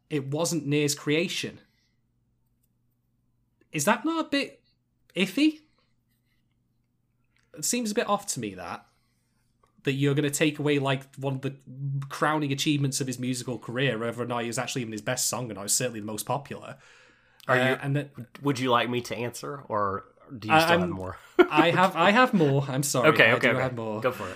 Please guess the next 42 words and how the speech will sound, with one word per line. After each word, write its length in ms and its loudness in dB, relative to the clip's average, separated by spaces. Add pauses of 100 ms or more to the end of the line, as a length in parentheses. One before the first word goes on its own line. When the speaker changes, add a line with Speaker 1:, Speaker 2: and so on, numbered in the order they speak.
(160)
Speaker 1:
Um, 340 4
Speaker 2:
You 60 6
start 180 10
asking 300 8
questions, 440 8
and 80 2
I'm 80 2
like, 160 2
"Should 160 -4
I 80 2
jump 300 -4
in? 160 -6
Should 220 -4
I 100 -4
not 200 -2
jump 220 -12
in? 160 -14
I 120 -4
don't 120 -4
know." 140 -10 (120)
Speaker 1:
Yeah. 180 -4 (500)
Uh, 220 2 (200)
but 220 4
also, 500 6
um, 520 2 (360)
making 380 2
Teen 240 0
Spirit 400 4
a 20 -4
drug 400 -2
which 200 -2
is 100 -4
given 320 -2
to 160 0
him 280 0
by 300 0
Hull, 440 -2
A 160 -2
K 180 -4
A 60 -4
Courtney 380 -2
Love, 260 -4